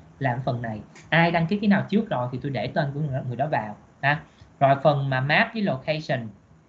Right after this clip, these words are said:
ha, thì, ờ, không biết có ai đăng ký hay không,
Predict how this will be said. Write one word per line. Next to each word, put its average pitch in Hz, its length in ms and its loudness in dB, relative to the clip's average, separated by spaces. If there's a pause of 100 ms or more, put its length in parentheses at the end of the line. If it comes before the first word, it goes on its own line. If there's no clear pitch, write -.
ha, 147 200 -4 (320)
thì, 123 320 -6
ờ, 117 320 -4 (400)
không 131 100 -2
biết 175 140 -2
có 185 80 4
ai 147 100 2
đăng 139 160 -2
ký 165 120 -4
hay 180 160 -4
không, 135 180 -2